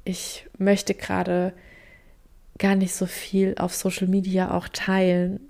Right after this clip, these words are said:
weil es gerade für mich gar keinen,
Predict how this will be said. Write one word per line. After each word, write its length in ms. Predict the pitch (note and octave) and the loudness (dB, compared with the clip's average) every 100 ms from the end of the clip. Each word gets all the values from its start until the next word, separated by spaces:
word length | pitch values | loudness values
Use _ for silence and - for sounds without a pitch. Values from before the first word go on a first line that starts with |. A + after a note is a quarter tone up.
| - | -4
weil 480 | F#3 F3+ F3+ F#3 G3 - - - - - - - - - - - _ _ _ _ _ - _ - | 0 2 2 0 -2 -12 -20 -20 -20 -20 -20 -20 -20 -20 -20 -20 _ _ _ _ _ -20 _ -8
es 180 | F#3+ - | -6 -4
gerade 320 | - G3+ G3 | 2 2 2
für 180 | - F#3+ | 2 2
mich 260 | F#3+ F#3+ | 2 0
gar 140 | - F#3 | -2 -4
keinen, 480 | - G3 F#3+ F#3+ | 0 2 2 2